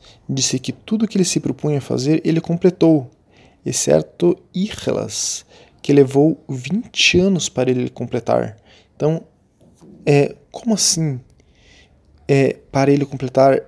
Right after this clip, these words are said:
Ikhlas, para ele completar a sinceridade, levou vinte anos. O que que este tabi'in,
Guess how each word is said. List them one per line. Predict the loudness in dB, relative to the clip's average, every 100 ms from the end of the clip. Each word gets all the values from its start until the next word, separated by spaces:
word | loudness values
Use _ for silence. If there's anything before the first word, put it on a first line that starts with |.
| _ -12
Ikhlas, | -6 -6 -6 -10 -8
para | -4
ele | -4
completar | -4 -6 -2 -2
a |
sinceridade, | -2 -6 -4 0 2 2 0 -6
levou | -4 -4 -2 -4
vinte | -4 -6 -4 -4
anos. | -4 -6 -10 -10 -12 -14 -20 -20 -20 -20 -20 -20 -6
O |
que | -2 2 0
que | 4
este | 2 2 4 4 4 0 -4
tabi'in, | -2 -2 -2 -4 0 2 2 2 -4 -8